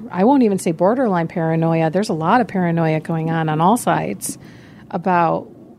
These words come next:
you know, "I don't, I don't know if I wanna talk to you. I don't know if I wanna say this specific thing. Somebody's gonna come after me." That's been said to me several times by people that are on both sides of this issue. So that's, it, it's just, you know, you have, there's a weight on me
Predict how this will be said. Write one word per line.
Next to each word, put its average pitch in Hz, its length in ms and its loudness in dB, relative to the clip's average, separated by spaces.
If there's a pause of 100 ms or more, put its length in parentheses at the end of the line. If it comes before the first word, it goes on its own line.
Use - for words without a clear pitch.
(160)
you 214 300 -4
know, 170 160 0
"I 185 140 2
don't, 214 220 -2
I 190 60 -2
don't 214 120 0
know 208 80 2
if 196 100 -4
I 196 60 0
wanna 175 260 2
talk 208 340 0
to 208 120 0
you. 185 100 4
I 175 80 4
don't 175 140 2
know 175 100 4
if 165 120 0
I 170 60 2
wanna 165 220 2
say 175 180 2
this 170 140 0
specific 165 460 -4
thing. 214 300 2
Somebody's 170 380 0
gonna - 200 -4
come 160 200 -6
after 220 360 2
me." 190 340 2 (500)
That's 233 220 4
been 208 140 4
said 185 220 0
to 175 60 -2
me 175 120 -2
several 185 440 0
times 170 480 -2
by 165 200 -2
people 180 360 0
that 160 160 2
are 165 80 2
on 160 100 0
both 160 220 -2
sides 165 380 -4
of - 100 -4
this - 240 -6
issue. - 440 -2 (800)
So 202 120 -8
that's, 220 240 0
it, 220 400 0
it's 202 200 -2
just, - 300 -6
you 220 80 4
know, 208 120 4
you 190 160 2
have, 202 180 -2 (400)
there's 196 240 2
a 180 40 6
weight 202 500 0
on 175 260 0
me 170 400 2